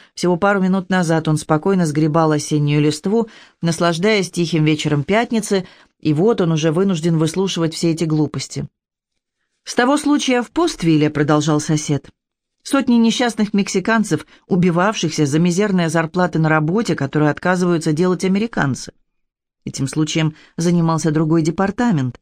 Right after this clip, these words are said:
но Гэвину тоже не нравилась их деятельность. Вот почему он сменил направление. «Тебе их не жалко?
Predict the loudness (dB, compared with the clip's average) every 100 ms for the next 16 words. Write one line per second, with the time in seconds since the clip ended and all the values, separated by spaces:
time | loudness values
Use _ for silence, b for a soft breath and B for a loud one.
0 | b b b b 0 2 2 2 2 0
1 | 0 2 2 2 0 0 0 0 -2 0
2 | 2 0 0 -2 -4 -10 _ _ _ -2
3 | 0 2 0 0 0 2 0 0 0 2
4 | 0 0 -2 -2 -4 -6 -8 -12 _ _
5 | _ _ _ _ _ _ _ _ -10 -4
6 | 0 0 0 0 2 0 0 -4